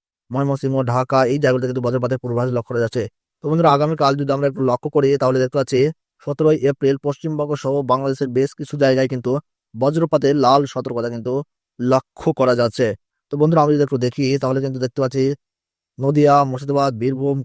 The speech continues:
কলকাতা, দুর্গাপুর, আসানসোল, এদিকে আমরা দেখতে পাচ্ছি সিউড়ি, সাঁইথিয়া, নলহাটি, এই জায়গাগুলিতে কিন্তু বন্ধুরা আমরা দেখতে পাচ্ছি অতিরিক্ত বজ্রপাতের পূর্বাভাস লক্ষ্য করা যাচ্ছে। তো বন্ধুরা এই ছিল আবহাওয়ার আগামী কয়েকদিনের গুরুত্বপূর্ণ খবর। ভিডিওটি ভালো লাগলে একটু লাইক করবেন, কোন জায়গা থেকে দেখছেন, কেমন আবহাওয়া পাচ্ছেন, তাকে কমেন্ট বক্সে জানাবেন। তাহলে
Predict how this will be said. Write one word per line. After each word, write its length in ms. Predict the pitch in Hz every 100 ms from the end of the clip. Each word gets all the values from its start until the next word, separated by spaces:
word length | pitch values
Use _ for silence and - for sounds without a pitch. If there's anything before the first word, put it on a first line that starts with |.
| 123
কলকাতা, 320 | 127 131 135 120
দুর্গাপুর, 420 | 117 131 - 139 120
আসানসোল, 440 | - 135 135 135 135 - _ _
এদিকে 180 | 127 139
আমরা 100 | 135
দেখতে 120 | 131 143
পাচ্ছি 160 | 135 -
সিউড়ি, 320 | 135 135 135 131
সাঁইথিয়া, 340 | 127 127 139 127 120
নলহাটি, 320 | 135 139 131 107
এই 60 | 143 156
জায়গাগুলিতে 380 | 143 135 127 131
কিন্তু 160 | 131 139
বন্ধুরা 180 | 131 127
আমরা 120 | 127 120
দেখতে 120 | -
পাচ্ছি 140 | 117 123
অতিরিক্ত 240 | 123 - 131 113
বজ্রপাতের 420 | 113 120 120 120
পূর্বাভাস 260 | 117 113 117 113
লক্ষ্য 160 | -
করা 100 | 117 110
যাচ্ছে। 200 | 104 110 - - -
তো 40 | 165
বন্ধুরা 200 | 175 175 -
এই 80 | 143
ছিল 100 | 160 151 139
আবহাওয়ার 320 | 139 156 147 127
আগামী 200 | 143 139
কয়েকদিনের 360 | 131 147 156 151
গুরুত্বপূর্ণ 340 | 147 - 156 156 151
খবর। 140 | 151 135
ভিডিওটি 200 | 127 127
ভালো 100 | 120 123
লাগলে 140 | 120
একটু 100 | 127
লাইক 120 | 127 143
করবেন, 200 | 156 160 156
কোন 100 | 151 143
জায়গা 120 | 123
থেকে 120 | 117
দেখছেন, 200 | 123 156 143
কেমন 160 | 120 110
আবহাওয়া 200 | 135 147
পাচ্ছেন, 180 | 147 143
তাকে 140 | 120 120
কমেন্ট 240 | 127 135 139 147
বক্সে 220 | 123 110
জানাবেন। 220 | 110 120 98 - _
তাহলে 160 | 170